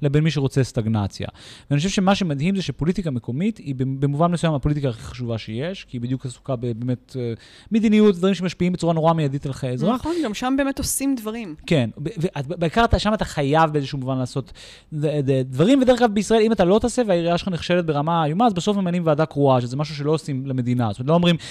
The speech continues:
Speaker 1: "נגיד אחרי שהיה ארבע בחירות פה, ולא הצליחו לה-, שלוש בחירות, ולא הצליחו להקים ממשלה", אף אחד לא אמר, "תקשיבו, נראה לי אפשר להקים ועדה שתנהל את המדינה." זה גם מאוד באמת בעייתי, אבל אני אומר, פשוט הזירה המקומית היא זירה שבו השינוי הוא באמת, אה, נקרא לזה מטבע פוליטי, אה,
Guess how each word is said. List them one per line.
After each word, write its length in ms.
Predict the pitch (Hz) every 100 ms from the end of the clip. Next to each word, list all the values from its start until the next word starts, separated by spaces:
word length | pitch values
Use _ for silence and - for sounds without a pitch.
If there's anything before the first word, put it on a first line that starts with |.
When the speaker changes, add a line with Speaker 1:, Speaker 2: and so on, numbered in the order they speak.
| - 175
Speaker 1:
"נגיד 100 | 175
אחרי 120 | 190
שהיה 180 | 202 190
ארבע 160 | 185
בחירות 380 | - 139 156 180
פה, 60 | 190
ולא 120 | 160
הצליחו 220 | 160 165
לה-, 80 | 151
שלוש 160 | - 160
בחירות, 440 | - 143 151 190 151
ולא 100 | 147
הצליחו 220 | 160 165
להקים 220 | 135 165
ממשלה", 300 | 151 151 170
אף 60 | -
אחד 80 |
לא 80 | 185
אמר, 160 | 160 151 - - - _
"תקשיבו, 300 | 151 196 175
נראה 140 | 160 170
לי 60 |
אפשר 160 | 156 160
להקים 220 | 151 156
ועדה 340 | 139 131 139 143
שתנהל 380 | 139 131 135 131
את 80 |
המדינה." 360 | 135 127 120 104
זה 100 | 110
גם 120 | 127 147
מאוד 160 | 156
באמת 160 | 165 156
בעייתי, 420 | 143 139 214 165
אבל 80 | 135
אני 80 | 156
אומר, 120 | 180 - - - - -
פשוט 160 | 214 240
הזירה 320 | 180 147 151 220
המקומית 320 | 220 180 208
היא 80 | 165
זירה 200 | 156 190
שבו 280 | 160 165
השינוי 460 | 180 - 143 208 240
הוא 180 | 196 143
באמת, 340 | 151 185 185
אה, 200 | 196 160
נקרא 260 | 143 135 165
לזה 140 | 165
מטבע 360 | 147 127 143 170
פוליטי, 460 | 143 143 160 175 127
אה, 200 | 135 127